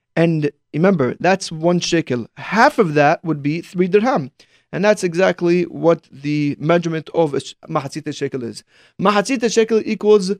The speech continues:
three dirham according to the Shulchan Aruch, and then that's a halacha. Three dirham. What is dirham? Dirham is a measurement that they used to use in the Ottoman Empire in the Middle East for many, many years. In fact, when we were young, and my father used to work in Syria, he used to go and work with gold and silver,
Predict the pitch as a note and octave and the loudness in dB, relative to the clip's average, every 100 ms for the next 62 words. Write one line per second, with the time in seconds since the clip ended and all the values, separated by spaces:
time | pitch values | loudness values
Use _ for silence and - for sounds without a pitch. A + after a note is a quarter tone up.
0 | _ _ _ _ - F3 A3+ A3+ E3+ F3+ | _ _ _ _ -6 2 4 4 2 2
1 | E3 F3+ E3+ D#3 E3 E3 D#3 D3 C#3 B2+ | 4 2 2 -2 -4 -6 -6 -8 -8 -8
2 | C3 C3+ F3 E3+ C#3 B2 C#3 C#3 C#3 C3+ | -6 -4 -4 -6 -8 -6 -6 -4 -6 -4
3 | C3 - A#2 - _ _ _ _ F3 F#3 | -6 -6 -10 -10 _ _ _ _ 0 2
4 | E3 B2+ C3+ E3 D3+ D#3 C3 B2 D#3+ _ | 2 2 2 2 2 2 2 -4 -10 _
5 | _ _ C3 D#3 D#3+ G3 A3+ F3+ F#3+ G3+ | _ _ 0 2 2 4 2 2 -2 -6
6 | _ _ _ _ - D#3+ E3 E3+ G3+ A3 | _ _ _ _ 0 0 0 0 0 2
7 | F#3 D3+ E3 F3 E3 E3 D3+ C3 B2 C#3+ | 0 -2 -4 -6 -6 -6 -4 -4 -4 -4
8 | C3+ D3 D3 D3+ D3+ C#3 B2 B2 C#3 B2+ | -4 -6 -4 -2 -2 -4 -6 -4 -4 -4
9 | D3 - B2+ C#3+ D3 C#3+ C3 B2+ A2+ A2+ | -6 -6 -10 -6 -6 -6 -6 -6 -8 -8
10 | E3 F3 C3+ C3+ D3 C#3 C3 E3+ A3+ A3 | -6 -6 -12 -8 -6 -6 -6 -6 -4 -4
11 | G3+ _ _ _ _ - A#2 B2 A2+ D3+ | -8 _ _ _ _ -12 -8 -8 -4 -2
12 | F#3 D3 B2+ - B2 C#3+ F#3 F3+ - A2+ | 0 -2 -4 -8 -6 -2 -2 -4 -14 -14
13 | A2+ F#3+ A3 F3 C#3 B2 B2+ B2 D3 D3+ | -2 0 2 0 -4 -8 -8 -4 -2 0
14 | C3+ B2 D3+ - D#3 C3 C#3+ E3 D3 C3+ | -2 -4 -4 -4 -8 -4 -2 -2 -4 -2
15 | G#3 A3 F3+ | 0 2 0